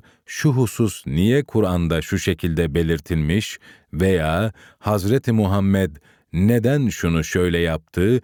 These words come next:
veya benzer kalıplarda dile getirilmektedir. Bunlar, İslam'daki bazı hükümlere veya anlatımlara karşı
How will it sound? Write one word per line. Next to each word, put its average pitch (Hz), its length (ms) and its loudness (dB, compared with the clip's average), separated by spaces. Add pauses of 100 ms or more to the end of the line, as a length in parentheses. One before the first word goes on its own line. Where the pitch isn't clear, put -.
(240)
veya 107 500 2
benzer 98 480 2
kalıplarda 82 800 -2
dile 82 220 2
getirilmektedir. 80 1040 -2 (640)
Bunlar, 95 580 0 (280)
İslam'daki 101 920 0
bazı 104 400 0
hükümlere 95 680 0
veya 92 240 0
anlatımlara 92 840 0
karşı 90 680 -2